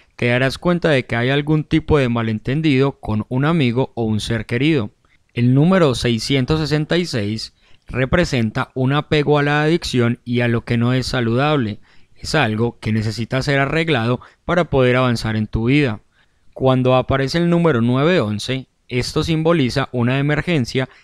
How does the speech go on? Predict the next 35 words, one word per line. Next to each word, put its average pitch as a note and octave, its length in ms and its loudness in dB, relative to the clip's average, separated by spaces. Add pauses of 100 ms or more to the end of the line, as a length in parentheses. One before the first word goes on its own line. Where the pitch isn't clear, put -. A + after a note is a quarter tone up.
(100)
a D3 100 -2
la E3+ 140 2
que B2+ 140 -2
debes B2 300 0
prestar G#2+ 380 -6
atención. A#2 680 -2 (320)
Esto - 280 -2
podría B2+ 360 2
ser C#3+ 240 -4
en C#3+ 100 -2
tu B2 120 -4
aspecto - 500 -6
financiero C#3 920 -2
o E3 220 2
en C3+ 100 2
tu A2+ 160 -6
salud, A2+ 480 -2 (560)
pero G#2 220 -2
necesita A2 560 -2
atención, C3+ 600 -2 (280)
así A2+ 220 -8
que C#3+ 220 -2
ve C#3+ 340 0
a C3+ 80 0
lo A#2 160 0
que A2 140 -2
el G#2+ 100 -2
sueño B2+ 360 -2
te A#2 140 -2
está A2 220 -6
diciendo C3+ 540 -2
que G#2 200 -6
es G#2 60 -6
la A#2 80 -4
emergencia C3+ 680 -2